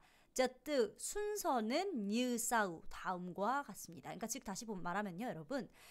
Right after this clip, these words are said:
전부터 지금까지 nếu đi kiểm tra đơn vị thì đại tá chỉ nói đúng ba câu trật tự như sau. 대령은 단지 세 개의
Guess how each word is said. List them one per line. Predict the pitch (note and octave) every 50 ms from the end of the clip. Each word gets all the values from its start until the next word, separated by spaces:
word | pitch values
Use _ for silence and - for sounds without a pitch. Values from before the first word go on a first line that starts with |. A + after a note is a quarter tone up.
| - - - -
전부터 | - A#3+ C4 E4 G4 G#4 G4+ - G#4 G4+
지금까지 | G4+ - A3 G3+ A#3 A#3 A3+ - F#3+ F3 F3 G#3+ B3 B3 G#3+ F#3 D#3 - - - - - -
nếu | G#3 G#3+ A3 B3 D#4
đi | D4+ E4 D#4 D4
kiểm | - - A#3 G3 F#3 E3
tra | - - G#3+ G#3+
đơn | G#3+ G#3+ G#3+ A3
vị | A3+ A#3+ - -
thì | - A3 G3
đại | G3 F#3 -
tá | - G3+ F#3 F3+
chỉ | G#3 - - A#3 G3+
nói | E3+ F3 F3+
đúng | F3 F#3+ A3+ A#3+ C#4 F4 G#4 A4+ A#4 G#4+
ba | D#4 C4+ A#3+
câu | B3 - A#3+ A3 G#3
trật | - G#3+ G#3 -
tự | - F#3+
như | - - F#3 F3+ F3
sau. | - - G3 F#3+ E3 - - - - - - -
대령은 | - A#3+ A#3+ D4 F4+ F4 D#4+ C4 C4 D4 F4 G4 F#4
단지 | - G#3+ G3+ F#3+ F#3+ G3 A#3+ D#4 F4 F#4+ G4 G4 - - _ -
세 | - - - - F4 F#4 F#4 G4
개의 | F#4+ F#4+ E4+ D#4+ D4+ C#4 B3+ A#3+ A3 G3+ F#3+ F3+ - - - C4+ D#4+ F4+ F#4+ G4+ G#4+ G#4